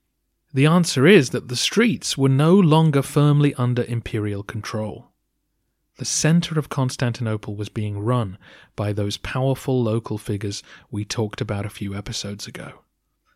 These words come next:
Businessmen with money and clout. Their ability to muster armies of ordinary people made them potential kingmakers.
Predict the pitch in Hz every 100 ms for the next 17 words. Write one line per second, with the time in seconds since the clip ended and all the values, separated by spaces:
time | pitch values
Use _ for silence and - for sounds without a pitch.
0 | _ _ _ _ 131 135 127 113 113 98
1 | 95 - 104 117 95 92 _ 110 104 -
2 | 117 95 90 - - _ _ _ _ _
3 | 139 131 123 143 143 127 117 110 120 131
4 | - 117 123 127 135 131 110 113 120 120
5 | 110 101 101 156 156 113 101 - - -
6 | - 120 117 117 113 120 - 107 101 101
7 | - 120 113 107 95 - - -